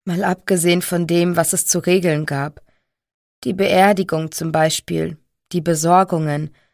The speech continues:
die Auswahl der Kleidung. Man funktioniert irgendwie.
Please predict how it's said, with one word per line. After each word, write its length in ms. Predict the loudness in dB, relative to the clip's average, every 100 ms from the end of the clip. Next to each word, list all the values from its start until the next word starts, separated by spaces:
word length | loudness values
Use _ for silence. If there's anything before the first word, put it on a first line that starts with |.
| _ _ _ _
die 120 | -4
Auswahl 500 | 2 2 2 4 4
der 120 | 2
Kleidung. 680 | 0 2 4 4 0 -6 -10 _ _ _ _ _ _ _ _ -6
Man 160 | -4
funktioniert 840 | -2 -2 -2 -2 2 4 4 2 0
irgendwie. 720 | -2 -2 -6 -6 -8 -8